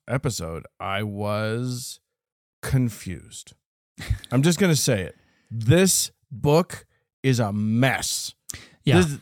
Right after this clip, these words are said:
Speaker 1: they needed to employ any amount of writing skill, uh, or narrative structure or anything. It is, I don't, I have a hunch you're going to tell me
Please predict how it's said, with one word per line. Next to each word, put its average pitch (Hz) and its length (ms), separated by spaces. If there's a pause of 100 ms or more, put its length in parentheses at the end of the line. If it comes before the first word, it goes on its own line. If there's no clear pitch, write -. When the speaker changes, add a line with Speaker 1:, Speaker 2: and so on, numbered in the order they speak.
(140)
Speaker 1:
they 190 180
needed 214 340
to 151 120
employ 147 500 (800)
any 233 520
amount 151 720 (340)
of 127 420
writing 147 540
skill, 151 480 (260)
uh, 113 500 (100)
or 117 340
narrative 151 600
structure 147 640 (300)
or 123 320
anything. 156 600
It 170 140
is, 165 360 (560)
I 170 100
don't, 226 300 (720)
I 185 160
have 240 160
a 170 80
hunch 160 320
you're 165 140
going 165 200
to 139 80
tell 156 240
me 143 180